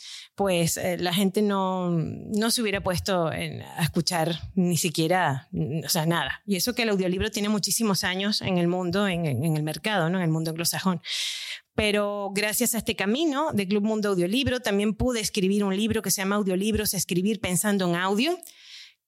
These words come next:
que, mm, no había nada de esto. Yo digo, "Guau, yo tengo que, yo tengo que ser pionera, yo tengo que, pum, dar el primer golpe y hacerlo", porque todo estaba escri-, escrito en inglés.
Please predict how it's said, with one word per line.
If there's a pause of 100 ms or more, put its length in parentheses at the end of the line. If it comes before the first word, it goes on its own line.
que,
mm,
no
había
nada
de
esto.
Yo
digo,
"Guau,
yo
tengo
que,
yo
tengo
que
ser
pionera,
yo
tengo
que,
pum,
dar
el
primer
golpe
y
hacerlo",
porque
todo
estaba
escri-,
escrito
en
inglés.